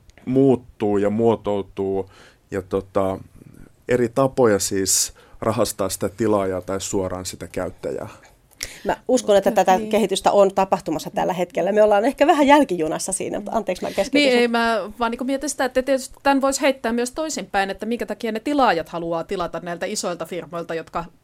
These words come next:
Speaker 2: Mm.
Speaker 3: niinku tavallaan, että se, mitä mä kuulen kentältä, että mähän olen tutkijana tietysti pikkusen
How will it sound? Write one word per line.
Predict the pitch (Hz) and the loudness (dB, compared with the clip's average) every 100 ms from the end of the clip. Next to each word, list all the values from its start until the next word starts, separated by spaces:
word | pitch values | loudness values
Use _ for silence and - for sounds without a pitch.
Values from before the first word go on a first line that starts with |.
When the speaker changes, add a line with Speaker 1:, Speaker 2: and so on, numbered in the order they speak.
| - | -8
Speaker 2:
Mm. | 240 226 214 208 - - - _ _ - | -4 -2 -2 -6 -16 -20 -20 _ _ -16
Speaker 3:
niinku | 175 202 | -10 -8
tavallaan, | - 208 208 208 | -2 0 2 2
että | 196 214 190 214 - - - _ - - 294 - - - _ | 0 -2 -2 -4 -14 -20 -20 _ -20 -20 -20 -20 -20 -20 _
se, | - | 2
mitä | 247 254 | 4 4
mä | 247 | 4
kuulen | 240 277 269 233 196 196 190 - | 4 4 4 4 0 -10 -16 -8
kentältä, | - 202 190 180 180 | -4 -2 -2 -2 -4
että | 185 | -4
mähän | 202 190 | -6 -4
olen | 185 175 - | -6 -6 -6
tutkijana | 208 202 190 175 | -6 -4 -6 -4
tietysti | 175 180 - - 190 | -4 -6 -6 -10 -8
pikkusen | 214 196 208 - 170 | -10 -8 -8 -8 -10